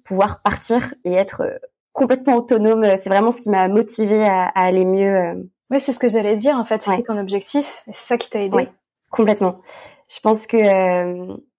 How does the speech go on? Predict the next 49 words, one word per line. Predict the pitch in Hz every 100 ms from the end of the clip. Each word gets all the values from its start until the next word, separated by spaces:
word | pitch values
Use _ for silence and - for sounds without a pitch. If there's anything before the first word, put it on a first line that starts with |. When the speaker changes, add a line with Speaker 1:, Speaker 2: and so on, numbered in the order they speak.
| -
Speaker 1:
à | 208
l'hôpital, | 240 240 269 285
j'étais | 233 214
très | 196 269
hermétique | 262 247 226 -
à | 214
toutes | 196 247
leurs | 247
techniques. | 233 208 208 220 -
J'avais | 185 180 175
un | 185
peu | 220
la | 247
tête | 247 208
dure. | 190 196 247 208
Donc, | 185 190
c'est | 190
vrai | 202
que | 226
jusqu'à, | 202 202 214 202
ouais, | 190 190
de | 180
janvier | 185 208 240
à | 220
juin, | 196 185 202 214 185 180
euh, | - _ _ _ _ _
je | - 170
refusais, | 185 - 185 180
voilà, | 175 170
tout | -
ce | -
qu'on, | - 180
tout | 170
ce | -
qu'on | 214
me |
proposait, | 214 208 196 202 196
euh, |
je | 175
le | 190
refusais. | - - 190 196 202 202 185
Il |
y | 180
avait |
un | 180
suivi | 180 - 196 196
psychologique | - - 202 190 208
obligatoire. | 196 190 196 - 202 202
Euh, | 196